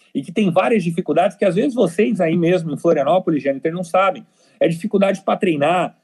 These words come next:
é dificuldade pra mandar jogo, não tem ginásio pra mandar jogo, porque tinha um festival de dança, não tinha ginásio pra treinar, e aí eles não ficam chorando igual muitas outras equipes, eles vão lá, resolvem o problema,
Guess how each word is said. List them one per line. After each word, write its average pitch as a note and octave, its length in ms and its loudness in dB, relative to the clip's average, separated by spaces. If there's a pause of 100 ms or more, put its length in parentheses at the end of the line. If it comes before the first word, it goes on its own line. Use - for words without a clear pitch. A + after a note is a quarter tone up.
é - 80 0
dificuldade F#3+ 500 -2
pra G#3 160 0
mandar F#3 320 2
jogo, E3+ 360 2
não E3+ 120 -2
tem G#3 180 0
ginásio F3+ 480 0
pra E3 140 0
mandar D3+ 260 0
jogo, E3 240 0
porque - 160 -6
tinha F3+ 160 -4
um - 20 -2
festival E3+ 380 0
de D#3+ 100 -8
dança, E3+ 380 0 (240)
não E3+ 100 2
tinha G3 160 2
ginásio F#3+ 400 2
pra F#3 160 2
treinar, E3 580 -2 (300)
e F3 120 4
aí F#3+ 160 2
eles G#3+ 180 -2
não G3+ 140 0
ficam A3+ 280 -2
chorando D#3+ 480 2
igual E3 240 2
muitas E3+ 300 -2
outras D#3 300 -2
equipes, E3 340 -2
eles F3+ 160 -2
vão G#3 140 4
lá, F3 200 4
resolvem F3 400 2
o E3+ 60 -16
problema, D3 480 0